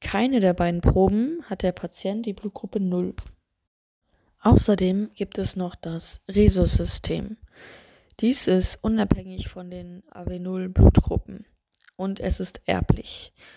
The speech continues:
Es gibt nämlich das Antigen D. Wenn eine Person dies hat, also wenn es vorhanden ist, dann ist die Person D-positiv beziehungsweise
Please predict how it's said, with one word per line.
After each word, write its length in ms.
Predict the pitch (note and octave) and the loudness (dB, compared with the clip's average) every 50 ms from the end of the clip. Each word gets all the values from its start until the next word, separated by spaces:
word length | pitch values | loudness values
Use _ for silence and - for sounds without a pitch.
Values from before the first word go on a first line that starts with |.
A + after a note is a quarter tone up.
| _ _ _ _ _ _ _ _ _ _ - | _ _ _ _ _ _ _ _ _ _ -12
Es 240 | F#3+ F#3 - - - | -10 -10 -10 -8 -6
gibt 280 | - C#4+ - - - | -4 -4 -4 -2 -2
nämlich 440 | G#3+ G#3 G3 G3 F#3+ F#3+ - - - | 0 0 2 2 4 4 4 2 2
das 500 | - E3+ F#3 F#3+ - - - - - - _ _ _ _ _ _ - | -4 -4 -4 -4 -4 -4 -6 -6 -6 -8 _ _ _ _ _ _ -6
Antigen 760 | - G#3 G#3+ - - G3+ F#3 - G3 F#3 F#3 F#3 F#3 F#3 - _ _ - - | -4 -4 -2 -2 -2 -2 0 2 2 2 4 2 0 -2 -4 _ _ 4 4
D. 360 | G3+ G3 F3+ F#3 G3 - - - - - - - _ _ - - - _ _ _ _ _ _ _ _ - | 6 6 4 0 -4 -6 -10 -14 -16 -16 -16 -18 _ _ -20 -20 -20 _ _ _ _ _ _ _ _ -6
Wenn 260 | F#3 F#3+ G3 G#3+ - | -2 0 0 0 0
eine 420 | - A3 F#3+ F#3 F#3 F#3 F#3 F3+ | 0 0 2 2 2 2 2 2
Person 500 | - - F#3+ E3+ - - - - G3+ F#3+ | 2 0 0 2 4 6 6 6 6 2
dies 360 | F#3 F#3+ F3 F3 - - - | -4 -8 -8 -8 -8 -8 -8
hat, 320 | - C4+ - - - - - - | -8 -8 -8 -8 -10 -12 -10 -10
also 200 | E3+ F3 F3 E3 | -8 -6 -4 -4
wenn 140 | F3 F3 | -4 -4
es 140 | F#3+ F#3 - | -6 -2 0
vorhanden 380 | - F#3+ E3+ F3+ A3 - D4 C4+ | 0 0 0 -2 -10 -8 -8 -6
ist, 420 | C#4 C#4+ E4 - - - - - | -6 -6 -6 -6 -8 -12 -12 -10
dann 180 | - F3+ F3+ F#3 | -10 -8 -8 -8
ist 200 | - F#3+ - - | -12 -12 -14 -14
die 60 | G3+ | -14
Person 480 | - - G3 - - F#3+ F#3+ G3 F#3+ F#3+ - - | -12 -12 -8 -4 -2 -2 0 -2 -2 -6 -10 -4
D-positiv 800 | - - F#3 F3 - - G#3 A3 A3 G#3+ G3+ - A3 G#3 - - | 2 2 2 2 2 0 2 2 2 0 -2 -2 -2 -4 -4 -6
beziehungsweise 800 | - E3 - - F#3+ F3+ F3+ - - F3+ F3+ F3+ F#3+ F3+ - | -10 -10 -8 -6 -6 -6 -6 -6 -6 -6 -6 -4 -4 -6 -6